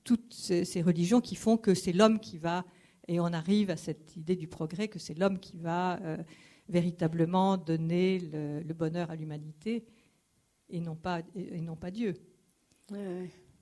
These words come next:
Speaker 1: Et ça commence au dix-septième siècle, et bien après on aura le siècle des Lumières,
Speaker 2: Donc
Speaker 1: et
Speaker 2: vous,
Speaker 1: après tout s'enchaîne.
Speaker 2: donc vous pensez que, qu'actuellement il y aura une sorte d'acmé des, des, des théories, des, des, des attentes de, d'Apocalypse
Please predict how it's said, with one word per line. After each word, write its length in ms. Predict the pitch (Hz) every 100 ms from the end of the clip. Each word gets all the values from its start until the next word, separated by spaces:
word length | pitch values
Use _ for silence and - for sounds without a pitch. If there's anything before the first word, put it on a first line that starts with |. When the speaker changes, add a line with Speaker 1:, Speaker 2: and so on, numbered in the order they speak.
| -
Speaker 1:
Et 60 |
ça 160 | 202 277
commence 360 | 262 240 294 247
au 40 |
dix-septième 480 | 196 214 220 185 165
siècle, 360 | - 185 - -
et 100 | 185
bien 120 | 175
après 240 | 165 - 220
on 120 | 196
aura 160 | 165
le 60 | 170
siècle 320 | - 180 175
des 100 | 156 156
Lumières, 260 | 151 160 220
Speaker 2:
Donc 100 | 220
Speaker 1:
et 40 |
Speaker 2:
vous, 40 | 220
Speaker 1:
après 200 | - 220
tout 100 | 190
s'enchaîne. 420 | - 170 - 175 185
Speaker 2:
donc 180 | 202 240
vous 120 | 240
pensez 340 | 233 233 - 269
que, 400 | - 220 202 190 - - - - 170
qu'actuellement 540 | 208 214 190 196 254
il 100 | 240
y 60 | 196
aura 160 | 190
une 80 | 190
sorte 260 | - 185 180
d'acmé 640 | 175 202 - 202 247 262
des, 240 | 185 175
des, 400 | 160 170 165 165 165 - - - -
des 100 | 170
théories, 340 | 196 180 202
des, 160 | 180 185
des, 380 | 160 165 156 151 - _ _ _ _ _ _ _ - - -
des 180 | 180 202
attentes 440 | 208 262 262 214
de, 100 | 185
d'Apocalypse 840 | 180 196 196 180 165 156 - -